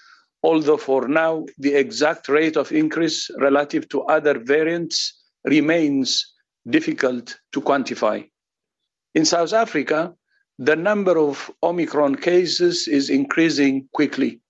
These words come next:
However, Omicron was detected when transmission of Delta was very low, so it had little competition. It will therefore be important to monitor carefully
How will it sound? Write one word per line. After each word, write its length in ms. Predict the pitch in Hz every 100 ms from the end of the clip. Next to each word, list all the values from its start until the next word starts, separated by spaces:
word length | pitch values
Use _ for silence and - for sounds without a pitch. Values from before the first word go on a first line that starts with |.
| _ _ _ _ -
However, 640 | 117 120 156 165 214 233 _ _ _ _ _ -
Omicron 500 | 156 202 - 175 175
was 180 | 147 135
detected 680 | 127 135 - 175 170 202
when 200 | 160 143 135
transmission 800 | 143 131 - 151 165 - 170 165
of 260 | 127 -
Delta 460 | 151 156 143 143 143
was 440 | 131 127 120 110 -
very 280 | 147 160 131
low, 260 | 117 107 - _ _ _ _ _ _ -
so 320 | - 160 160
it 160 | 151
had 300 | 156 151 135 - -
little 540 | 147 175 175 139 120 - _ -
competition. 760 | 151 127 127 139 117 127 117 - _ _ _ _ _ _ _ -
It 140 | 160
will 160 | 190 175
therefore 400 | 208 208 180 156
be 180 | 139 147
important 640 | 135 180 196 196 131 127
to 80 | 143
monitor 540 | 151 180 135 - 147
carefully 600 | 147 165 156 - 123 -